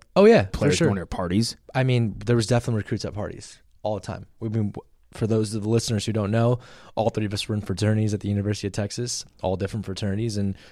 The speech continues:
Speaker 1: we had athletes come in and out all the time, whether that's a basketball player, football player, baseball player, and recruits alike.
Speaker 2: Kyler Murray went to a good party.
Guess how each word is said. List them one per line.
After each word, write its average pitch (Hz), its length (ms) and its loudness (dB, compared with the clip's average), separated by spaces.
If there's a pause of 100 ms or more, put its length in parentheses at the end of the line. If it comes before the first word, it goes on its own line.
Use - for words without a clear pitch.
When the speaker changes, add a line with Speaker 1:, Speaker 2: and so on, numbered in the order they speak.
(140)
Speaker 1:
we 98 140 0
had 113 220 4
athletes 117 340 2
come 117 220 2
in 113 100 4
and 110 80 2
out 127 160 0
all 95 160 2
the 95 80 0
time, 98 420 -2
whether 92 200 -4
that's 90 160 -4
a 90 40 -4
basketball 107 460 0
player, 117 380 2
football 110 400 -2
player, 117 280 2
baseball 101 300 -2
player, 117 340 0 (320)
and 120 220 2
recruits 143 340 -2
alike. 131 400 -4 (1080)
Speaker 2:
Kyler 139 320 8
Murray 107 240 4
went 95 160 0
to 90 60 -2
a 85 40 -4
good 85 220 -4
party. 78 320 -6